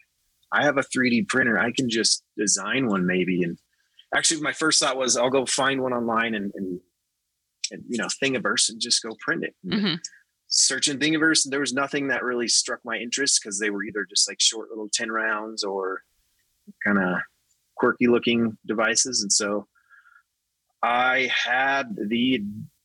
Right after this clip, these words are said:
Speaker 1: Defense Distributed A R fifteen lower file. And from there, I just stripped everything off I didn't need, designed up a small little proof of concept, printed that, woke up the next day, and I was like,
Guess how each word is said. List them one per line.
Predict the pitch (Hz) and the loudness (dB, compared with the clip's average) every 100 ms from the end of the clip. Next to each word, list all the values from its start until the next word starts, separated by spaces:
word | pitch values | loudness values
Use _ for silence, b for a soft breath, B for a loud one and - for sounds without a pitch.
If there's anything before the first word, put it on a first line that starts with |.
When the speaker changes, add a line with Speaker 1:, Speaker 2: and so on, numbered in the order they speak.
| _ _ _ _ _ - | _ _ _ _ _ -8
Speaker 1:
Defense | - - 147 165 - | -8 -2 -2 0 0
Distributed | - - 139 156 113 104 98 - | 2 0 0 -2 -2 -2 -2 -4
A | 120 | -2
R | 127 120 - | 0 -2 -4
fifteen | 117 - - 127 117 | -6 -4 -6 -4 -2
lower | 101 113 135 95 95 - - _ _ _ _ _ _ _ 104 | 0 0 0 0 -2 -6 -16 _ _ _ _ _ _ _ -6
file. | 92 90 98 - | -2 -2 -4 -6
And | 98 98 | -6 -6
from | 113 101 | -4 -2
there, | 107 127 107 | 0 2 0
I | |
just | 98 110 - | 0 0 0
stripped | - 117 - | 0 -4 0
everything | 113 117 107 107 | 2 2 0 0
off | 117 110 | 0 0
I | 98 | 0
didn't | 110 101 | 2 2
need, | 117 123 110 - _ _ _ _ _ _ _ 110 | 2 2 0 -4 _ _ _ _ _ _ _ -4
designed | 107 113 120 | -2 0 0
up | 120 - | -2 0
a | 110 101 | -2 0
small | 95 - 123 123 127 | 2 0 0 -2 0
little | 127 120 107 | 2 0 -2
proof | - 139 135 | -2 0 0
of | 117 - - - | -4 -8 -12 -8
concept, | - 131 147 - 190 214 _ _ _ _ _ _ _ _ _ - | -4 -2 0 0 0 -6 _ _ _ _ _ _ _ _ _ -6
printed | 127 127 123 | -2 0 2
that, | 127 131 117 | 2 2 0
woke | 120 127 | 0 0
up | - | -2
the | 120 | 0
next | 123 123 - | 0 0 -2
day, | 117 135 127 | 0 2 2
and | 104 | 0
I | |
was | 107 | 0
like, | 101 | -2